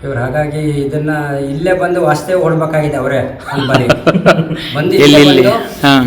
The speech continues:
Speaker 1: ವಾಸ್ತವ್ಯ ಹೂಡ್ಬೇಕಾಗಿದೆ ಭವನದಲ್ಲಿ.
Speaker 2: ಹಾ, ಹಾ,
Speaker 1: ಆಗ
Speaker 2: ಹಾ.
Speaker 1: ಅವ್ರಿಗೆ ಗೊತ್ತಾಗ್ತದೆ.
Speaker 2: ಹಾ, ಹಾ, ಹಾ. ಅಲ್ಲ ದೇವರೇ, ಇಡೀ ತಾಲೂಕು ಸೆಂಟ್ರ್ ಇದು. ಒಂದು ಅಂಬೇಡ್ಕರ್ ಭವನನ ಇಷ್ಟೆಲ್ಲ ಲೀಡರ್ಸ್ ಇದ್ದೀರಿ, ಲಕ್ಷಾಂತರ ಸಾವಿರಾರು ಜನ ದಲಿತರಿದ್ದಾರೆ,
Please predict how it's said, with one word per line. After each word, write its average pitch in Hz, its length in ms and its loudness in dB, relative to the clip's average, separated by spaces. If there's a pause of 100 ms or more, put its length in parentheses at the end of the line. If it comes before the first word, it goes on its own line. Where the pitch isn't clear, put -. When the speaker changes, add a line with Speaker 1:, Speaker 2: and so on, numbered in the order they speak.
Speaker 1:
ವಾಸ್ತವ್ಯ 165 400 0
ಹೂಡ್ಬೇಕಾಗಿದೆ 180 640 0
ಭವನದಲ್ಲಿ. 156 380 -2
Speaker 2:
ಹಾ, 139 400 0
ಹಾ, 131 160 0
Speaker 1:
ಆಗ 123 160 0
Speaker 2:
ಹಾ. 123 60 2
Speaker 1:
ಅವ್ರಿಗೆ 190 200 -2
ಗೊತ್ತಾಗ್ತದೆ. 143 840 -8
Speaker 2:
ಹಾ, 127 100 0
ಹಾ, 120 380 -6
ಹಾ. 127 240 -10
ಅಲ್ಲ 165 200 8
ದೇವರೇ, 175 540 8 (1400)
ಇಡೀ 180 380 6
ತಾಲೂಕು 160 720 2
ಸೆಂಟ್ರ್ 147 400 2
ಇದು. 107 420 -2 (760)
ಒಂದು 156 300 4
ಅಂಬೇಡ್ಕರ್ 170 540 4
ಭವನನ 139 680 2
ಇಷ್ಟೆಲ್ಲ 123 460 4
ಲೀಡರ್ಸ್ 135 420 4
ಇದ್ದೀರಿ, 107 320 -4
ಲಕ್ಷಾಂತರ 131 680 0
ಸಾವಿರಾರು 120 540 2
ಜನ 147 180 4
ದಲಿತರಿದ್ದಾರೆ, 113 680 -2